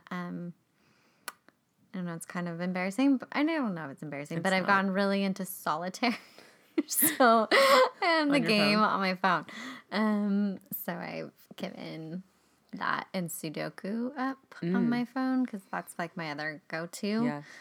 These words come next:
Speaker 1: Um, yeah.
Speaker 2: Um, I used to be really into Temple Run and Bubble Blaster on my phone.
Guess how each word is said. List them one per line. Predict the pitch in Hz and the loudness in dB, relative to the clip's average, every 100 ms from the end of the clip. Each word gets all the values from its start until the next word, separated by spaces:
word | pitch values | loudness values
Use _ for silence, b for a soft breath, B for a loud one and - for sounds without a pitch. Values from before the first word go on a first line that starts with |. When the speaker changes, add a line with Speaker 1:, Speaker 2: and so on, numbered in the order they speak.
| B _ | B _
Speaker 1:
Um, | - 165 143 139 - 185 - _ _ _ _ _ _ | -4 -2 -2 -4 -10 -14 -16 _ _ _ _ _ _
yeah. | 139 - - - | -12 -12 -12 -8
Speaker 2:
Um, | 151 139 | -6 -4
I | |
used | 147 - | -6 -6
to | 175 | -6
be | 165 | -4
really | 156 | -4
into | 143 139 | -6 -8
Temple | - - 143 180 190 | -10 -10 -6 -6 -4
Run | 208 226 254 262 - | -2 0 0 -2 -6
and | 147 139 139 139 | -8 -6 -8 -6
Bubble | 127 - | -6 -6
Blaster | - - - - - 62 156 - | -6 -6 -6 -8 -4 -4 -6 -8
on | 143 | -8
my | 139 | -8
phone. | - - 71 98 185 | -10 -10 -8 -8 -8